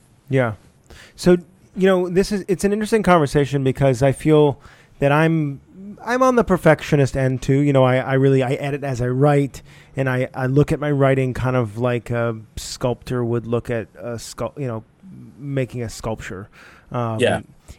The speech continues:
Speaker 1: and, and I think that I didn't l-, give myself permission to do that for a while. I thought, "Okay, I should just,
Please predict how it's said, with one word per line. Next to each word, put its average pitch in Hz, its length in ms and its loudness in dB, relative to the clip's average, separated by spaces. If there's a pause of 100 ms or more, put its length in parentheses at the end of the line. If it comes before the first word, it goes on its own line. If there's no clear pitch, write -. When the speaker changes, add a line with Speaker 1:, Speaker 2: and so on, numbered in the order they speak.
(120)
Speaker 1:
and, 131 1080 -2 (560)
and 185 120 4
I 196 80 4
think 233 300 -2
that 202 160 8
I 185 80 6
didn't 185 360 2
l-, 165 180 -4
give 151 180 4
myself 156 360 2
permission 139 500 -2
to 110 40 -8
do 120 160 0
that 135 300 -2
for - 100 -4
a 147 40 0
while. 151 240 0
I 123 100 0
thought, 127 220 0
"Okay, 131 280 0
I 123 120 -2
should 120 220 -12
just, 120 220 -6